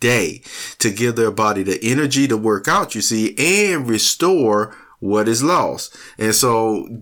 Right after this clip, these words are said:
when you see those competitions at times, from, from the weightlifting to also you see the, uh, competition where they're showing off their physique, you see, uh, a lot of that,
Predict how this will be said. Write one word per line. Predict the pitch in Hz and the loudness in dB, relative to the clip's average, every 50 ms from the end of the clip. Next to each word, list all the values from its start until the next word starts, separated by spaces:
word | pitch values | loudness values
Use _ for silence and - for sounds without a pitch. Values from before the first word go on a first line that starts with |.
| 110 113 113 - - | -16 -18 -20 -14 -6
when | 143 127 120 117 117 | -2 0 0 0 0
you | 135 170 175 151 | 0 0 0 0
see | 139 - - - - 196 226 233 | 2 2 2 2 2 2 2 4
those | 202 196 180 165 - | 4 2 2 0 -2
competitions | - 175 160 151 147 147 139 - 180 175 - 147 135 120 | 0 0 0 0 0 -2 0 0 0 0 0 0 0 2
at | 117 110 101 - | 2 0 0 0
times, | - 104 101 98 98 101 98 | -2 -2 -2 0 0 -2 -2
from, | - 110 107 104 101 | -2 -2 -2 -2 -2
from | 95 - 113 107 | -2 -2 -2 0
the | 98 95 95 | 0 0 0
weightlifting | 104 131 160 165 - - 123 117 107 - - 95 92 101 104 104 - - - _ | 0 0 0 -2 -2 -2 -2 -2 -2 -2 -4 -4 -4 -4 -6 -10 -12 -18 -10 _
to | - - 107 101 | -2 0 0 0
also | - - - 113 117 117 117 113 - - 107 104 104 104 98 - - - - - - - | 0 0 0 2 2 2 2 2 2 2 2 2 2 0 -2 -4 -10 -16 -18 -18 -8 -4
you | 107 107 104 | -2 0 0
see | - - 120 110 107 101 | 2 0 0 0 0 0
the, | 101 101 104 101 98 95 - - | 0 0 0 2 2 2 0 0
uh, | 95 98 95 | -2 -2 -2
competition | - - 110 107 104 101 98 110 104 98 - 107 98 | -2 -2 -2 -2 -2 -4 -4 -2 -2 0 0 0 0
where | 98 98 | 0 0
they're | 95 101 98 95 | 0 2 2 2
showing | - - 117 113 110 107 104 104 | 2 2 2 2 2 2 2 2
off | 101 98 95 92 | 0 0 0 0
their | 110 107 101 95 | 0 0 0 0
physique, | - - 98 - 123 151 208 180 - - - | 0 0 0 0 2 2 2 0 0 -2 -2
you | 98 | 0
see, | - - - 101 95 90 - - - - 127 120 - | 2 2 2 2 0 -2 -4 -8 -10 -10 -10 -6 -2
uh, | 113 117 117 110 107 107 101 101 - - _ _ _ - - - | 0 2 4 4 2 2 0 -4 -8 -14 _ _ _ -18 -6 -2
a | 104 110 117 117 | 0 2 2 2
lot | 113 117 120 127 143 190 262 294 262 | 2 2 2 4 4 4 4 2 2
of | 151 110 | 2 2
that, | 101 90 90 92 87 - | 2 0 0 -4 -6 -8